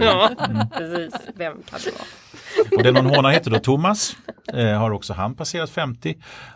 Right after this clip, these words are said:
Speaker 2: Och, ehm, vi, eh, kan vi konstatera det att man har varit med om lite ups and downs i livet. För tillfället, eh, kan man ju då in-, knappt säga längre, men i alla fall femton år blir det nu.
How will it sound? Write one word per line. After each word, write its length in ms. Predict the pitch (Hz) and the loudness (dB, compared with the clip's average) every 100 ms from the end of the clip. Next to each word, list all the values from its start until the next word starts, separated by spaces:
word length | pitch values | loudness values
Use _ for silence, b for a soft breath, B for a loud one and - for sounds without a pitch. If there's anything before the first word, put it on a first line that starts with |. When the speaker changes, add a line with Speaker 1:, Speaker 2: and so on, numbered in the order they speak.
| B | B
Speaker 2:
Och, 360 | - 90 - - | -6 -6 -8 0
ehm, 720 | 101 98 92 90 85 80 85 - _ _ _ _ | 4 6 4 4 2 0 -4 -8 _ _ _ _
vi, 420 | 101 107 104 98 101 | -2 2 4 4 6
eh, 180 | 98 92 82 b b _ - | 6 4 0 b b _ -2
kan 140 | 110 | 2
vi 60 | 107 | 4
konstatera 560 | 120 117 117 117 110 120 | 4 2 2 2 2 2
det 180 | 110 | 2
att 100 | 110 | 0
man 100 | 110 | 0
har 60 | 107 110 | 2 2
varit 100 | 104 | 0
med 100 | 104 | -2
om 60 | |
lite 160 | 104 110 | -2 0
ups 180 | 107 - | -2 2
and 80 | 107 | 2
downs 320 | 104 104 - | 2 0 -2
i 20 | |
livet. 380 | 104 101 98 107 - B B B | 0 0 0 -2 -6 B B B
För 100 | - | -4
tillfället, 1120 | - 131 107 90 - 131 160 160 151 - - - - | 0 4 4 4 4 4 6 4 2 -2 -16 -8 0
eh, 240 | 110 104 | 2 2
kan 120 | 107 110 | 4 4
man 100 | 110 | 4
ju 60 | |
då 160 | 98 101 | 2 2
in-, 140 | 98 | 0
knappt 320 | - - 98 | -2 -2 -2
säga 240 | - 95 110 | 2 2 2
längre, 180 | 110 95 | 2 2
men 80 | |
i 40 | 98 | 0
alla 80 | 95 | 2
fall 160 | 104 | -2
femton 460 | 95 123 95 101 107 | 4 4 4 6 4
år 320 | 165 87 85 | 4 0 0
blir 120 | - 92 | -2 0
det 60 | |
nu. 180 | 92 90 | 0 -2